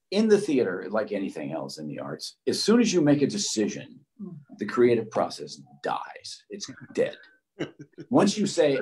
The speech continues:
Speaker 1: "I want a window there," you're stuck with that
Speaker 2: <laughs>
Speaker 1: crummy
Speaker 2: Window.
Speaker 1: window.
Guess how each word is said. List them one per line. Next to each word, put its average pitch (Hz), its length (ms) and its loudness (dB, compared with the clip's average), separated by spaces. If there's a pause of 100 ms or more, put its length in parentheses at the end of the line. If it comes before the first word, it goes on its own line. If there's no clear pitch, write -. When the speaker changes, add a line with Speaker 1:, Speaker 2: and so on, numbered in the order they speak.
Speaker 1:
"I 131 120 0
want 131 260 0
a - 20 -2
window 104 540 -4
there," 57 360 -14 (340)
you're 131 180 0
stuck 135 460 -4
with 104 140 -4
that 104 200 -4
Speaker 2:
<laughs> - 400 -4
Speaker 1:
crummy 226 200 0 (100)
Speaker 2:
Window. - 120 0
Speaker 1:
window. - 400 -6